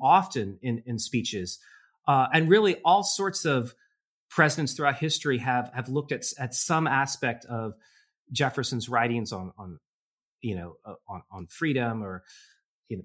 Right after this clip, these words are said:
the, the many, the, the many different aspects. So it's really hard to translate into today's world. Uh, you can, you can take a crack at it,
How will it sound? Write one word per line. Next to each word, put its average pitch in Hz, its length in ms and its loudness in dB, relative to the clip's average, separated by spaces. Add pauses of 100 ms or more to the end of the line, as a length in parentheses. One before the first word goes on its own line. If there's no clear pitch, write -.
the, 123 160 -10
the 143 60 0
many, 160 360 0
the, 147 300 -2
the 156 120 -2
many 160 240 0
different 123 300 -2
aspects. - 400 -10
So 135 100 0
it's 143 260 -2
really 202 240 4
hard 170 280 0
to 147 60 -8
translate 135 640 -2
into 127 360 -6
today's 127 500 -4
world. 131 500 -4
Uh, 110 340 -4 (440)
you 123 100 -8
can, 131 140 -10
you 139 120 -4
can 147 120 -2
take 147 200 -2
a 139 80 -2
crack 135 360 -2 (140)
at 123 140 -4
it, 120 180 -6